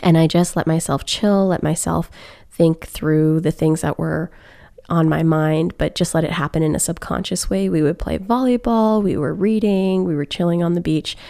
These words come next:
And then finally on the last day, Mitch and I were in our hotel room and we both just kinda looked at each other and were like, "We have to unload our brains." And we, it started with a gentle conversation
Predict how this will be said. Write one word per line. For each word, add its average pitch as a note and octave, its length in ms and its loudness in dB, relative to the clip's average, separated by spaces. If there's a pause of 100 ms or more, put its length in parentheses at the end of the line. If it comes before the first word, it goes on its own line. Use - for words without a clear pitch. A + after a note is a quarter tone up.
(260)
And F3 100 2
then E3+ 120 6
finally F3 340 4
on E3+ 80 4
the E3 100 2
last D3 360 -4
day, E3 140 2
Mitch E3 220 -4
and D#3+ 80 -2
I D3+ 140 -2
were D#3+ 220 -4
in E3 160 -2
our E3 120 -2
hotel E3+ 400 -4
room E3 360 2 (540)
and F3 120 4
we F3 80 6
both F3+ 220 0
just - 180 -4
kinda F3 220 0
looked D#3+ 240 -2
at E3 60 0
each - 180 -6
other - 200 -6
and E3+ 120 -4
were F3 120 -4
like, D#3+ 340 -6 (1400)
"We F3 120 2
have E3+ 520 -2
to E3 460 0
unload D#3+ 760 0
our D#3+ 160 -2
brains." F#3+ 600 -2 (120)
And E3+ 420 0
we, E3+ 140 2
it E3 200 -2
started E3+ 300 0
with F3 160 2
a E3+ 60 -2
gentle E3 320 0
conversation F3 840 -4